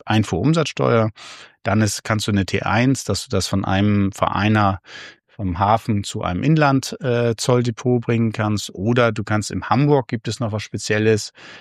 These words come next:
das nennt so Verwahrerwechsel. Das ist so ein, so, wir können dann den, wir sagen, Vollers ist der Verwahrer, dann dürfen wir zolltechnisch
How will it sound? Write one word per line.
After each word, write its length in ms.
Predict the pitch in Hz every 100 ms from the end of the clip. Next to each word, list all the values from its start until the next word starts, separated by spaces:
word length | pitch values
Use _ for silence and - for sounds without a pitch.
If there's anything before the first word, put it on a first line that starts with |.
| -
das 200 | - 90
nennt 200 | 101 104
so 160 | 110 98
Verwahrerwechsel. 1160 | - 90 92 110 127 123 117 107 - 107 104 107 - - - -
Das 180 | - -
ist 120 | 107
so 100 | -
ein, 640 | 98 98 95 92 - - -
so, 180 | 95 92
wir 140 | 98
können 280 | - 107 104
dann 140 | 101
den, 360 | 95 92 92 - -
wir 220 | 127 110 113
sagen, 380 | 110 101 107
Vollers 400 | 95 - 104 104
ist 140 | 110 -
der 80 | 90
Verwahrer, 680 | 92 90 104 131 131 127
dann 140 | 117 92
dürfen 340 | 104 101 104
wir 140 | 95
zolltechnisch 800 | 87 - 107 107 101 104 92 -